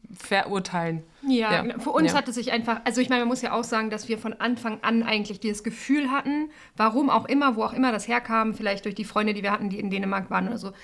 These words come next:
Speaker 2: Von Anfang an hatten wir das Gefühl, Dänemark wird richtig sein. Und dann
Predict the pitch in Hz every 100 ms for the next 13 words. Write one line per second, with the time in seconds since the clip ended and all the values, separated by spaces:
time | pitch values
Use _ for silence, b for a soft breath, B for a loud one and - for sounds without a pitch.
0 | B B - 247 247 262 254 226 240 247
1 | 226 226 226 226 - 233 226 214 208 190
2 | 196 196 185 - 190 - - 202 _ B
3 | B B 240 233 226 233 233